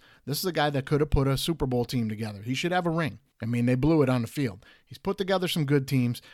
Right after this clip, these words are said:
I think he understands how to win in the N F L right now, running the football, okay,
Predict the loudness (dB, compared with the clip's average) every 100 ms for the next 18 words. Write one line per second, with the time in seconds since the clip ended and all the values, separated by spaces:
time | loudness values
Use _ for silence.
0 | -6 -2 0 2 0 0 -2 -2 -2 -2
1 | 0 0 2 2 2 2 0 -2 -2 0
2 | 0 -2 -4 -6 -10 -16 -14 -4 0 2
3 | 2 0 0 0 0 -2 -2 -6 -4 -2
4 | -2